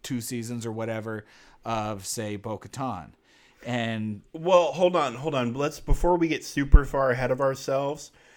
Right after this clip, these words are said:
Speaker 2: um, those, those questions have been asked of the people in charge. Nobody has spoken up one way or another in the way of confirmation that that's how it's going to go.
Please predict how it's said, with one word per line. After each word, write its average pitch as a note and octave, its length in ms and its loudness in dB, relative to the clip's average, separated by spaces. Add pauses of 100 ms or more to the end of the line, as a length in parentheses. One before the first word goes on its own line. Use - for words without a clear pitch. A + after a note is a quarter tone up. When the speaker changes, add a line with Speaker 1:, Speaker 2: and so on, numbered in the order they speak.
(460)
Speaker 2:
um, A2 480 2 (240)
those, E3 600 6
those C3+ 480 0
questions D3 580 0
have B2+ 140 -2
been A2 220 -4
asked G#2 600 -10 (200)
of A2 540 0
the A2 80 -8
people A2+ 600 -4
in G#2 380 -6
charge. B2+ 720 2 (1200)
Nobody C#3+ 1000 2
has B2 340 -2
spoken A#2 560 -2
up A2+ 240 2
one A2+ 320 0
way A#2 160 0
or A2+ 160 0
another G#2+ 440 -4
in A2 120 -4
the G#2+ 80 -4
way G#2+ 220 -2
of G#2 160 -6
confirmation G#2+ 920 -6 (420)
that A2 200 -6
that's G#2 320 -2
how G#2 300 6
it's F#2+ 160 -12
going G2 260 -8
to F#2+ 80 -10
go. F2+ 480 -4